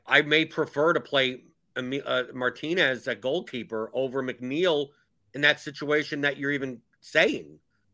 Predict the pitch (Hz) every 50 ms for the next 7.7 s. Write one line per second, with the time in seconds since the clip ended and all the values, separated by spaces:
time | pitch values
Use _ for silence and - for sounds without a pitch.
0 | _ _ _ 131 131 127 135 131 135 - 131 104 - 139 143 143 139 135 127 107
1 | 117 131 123 123 135 170 202 143 98 95 98 101 - _ _ _ _ _ _ _
2 | _ _ _ _ - 127 - 147 139 131 - - - 127 - - - 151 151 143
3 | 123 139 131 117 - 139 131 120 - - _ - 135 123 120 135 151 170 180 185
4 | 165 156 - 127 147 143 131 - 170 185 202 185 147 135 123 131 131 113 131 120
5 | - - 151 147 147 139 - - - - 120 123 131 151 185 180 156 131 120 113
6 | 120 123 113 123 113 117 113 110 127 160 165 - - 131 123 139 135 147 175 196
7 | 180 - 185 175 156 151 143 143 160 160 151 135 120